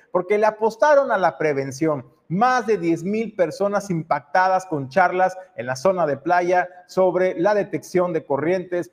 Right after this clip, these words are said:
sobre, eh, la señalética que existe en la playa, las zonas de riesgo, y ello llevó también a esta reducción en el número de, eh, rescates acuáticos y desde luego que se lograra esta, este saldo, saldo blanco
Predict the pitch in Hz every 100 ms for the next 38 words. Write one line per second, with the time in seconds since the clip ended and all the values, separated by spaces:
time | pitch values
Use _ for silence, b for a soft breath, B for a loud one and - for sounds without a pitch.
0 | _ - 202 196 202 196 165 160 208 202
1 | 185 147 156 180 180 - 180 180 139 -
2 | 170 170 156 139 131 127 175 180 175 180
3 | 143 - 185 170 135 135 175 202 185 226
4 | 220 B B 180 240 233 220 170 185 208
5 | 208 175 190 196 170 175 180 160 143 131
6 | - 180 185 185 B _ 175 175 156 170
7 | 170 165 156 147 170 165 - 147 143 143
8 | 170 156 - 156 - 156 - 135 156 156
9 | 156 165 - 190 202 214 175 160 165 175
10 | 180 151 143 156 160 - - - 165 165
11 | 165 160 160 - 160 165 156 - 156 156
12 | 147 - - - 156 139 139 143 147 123
13 | 147